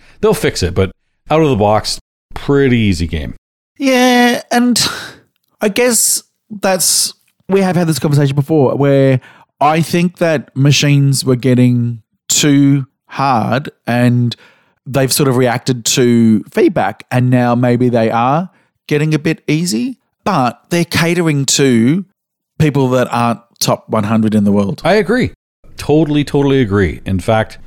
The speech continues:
Speaker 1: if you're making a pinball machine, definitely do not <laughs> cater to the top one hundred players because, uh, maybe a little bit in code, but that's where you make it hard. You want the shots to be not impossible. But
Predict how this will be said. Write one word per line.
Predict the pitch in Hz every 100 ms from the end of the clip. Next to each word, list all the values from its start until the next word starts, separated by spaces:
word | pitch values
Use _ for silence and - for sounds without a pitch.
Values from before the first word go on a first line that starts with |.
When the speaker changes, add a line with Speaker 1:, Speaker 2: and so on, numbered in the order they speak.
| - -
Speaker 1:
if | 107 -
you're | 143 151 147
making | 123 127 120 120
a |
pinball | 110 107 101 90
machine, | 80 92 90 87 82 - - - -
definitely | - 127 - 98
do | 92 131
not | 113 110 -
<laughs> |
cater | - 160 131
to | - 101
the | -
top | 101 95
one | 95
hundred | 90 87
players | 90 85 76 - - _ _ _ _
because, | 101 - 95 92 82 98
uh, | 92 87 82 _ _ _ 156
maybe | 160 170
a | 160
little | 123 123
bit | 143 135
in | 143
code, | - 113 123 147 151 -
but | 98 87 -
that's | 123 120 120
where | 101
you |
make | 92 87
it | 80
hard. | 82 78 71
You | 123 143
want | 131 -
the |
shots | 101 95 92 -
to |
be | 82 85
not | 85 80
impossible. | 82 80 80 78 - 80 101 _ -
But | 92 87